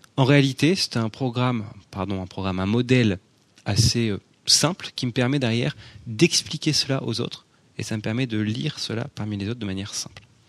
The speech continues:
J'ai tendance à séparer émotion et sentiment.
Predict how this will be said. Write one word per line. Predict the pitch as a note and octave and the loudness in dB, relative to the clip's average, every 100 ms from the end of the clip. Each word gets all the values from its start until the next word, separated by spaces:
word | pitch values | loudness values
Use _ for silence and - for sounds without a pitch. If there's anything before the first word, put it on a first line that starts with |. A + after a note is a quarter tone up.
| - - - _ _ _ _ _ | -20 -20 -20 _ _ _ _ _
J'ai | A2+ B2 | 2 4
tendance | D3+ D3+ F#3 - - - - _ _ _ - | 4 2 2 0 0 -4 -10 _ _ _ -2
à | G#2+ | 0
séparer | - D3+ B2+ B2 C3+ - | 2 0 2 0 0 -2
émotion | C3 C3 B2 - D3 D#3 - | 0 2 2 0 -2 -6 -4
et | |
sentiment. | G#2 B2+ - G2 | -2 -2 -4 -6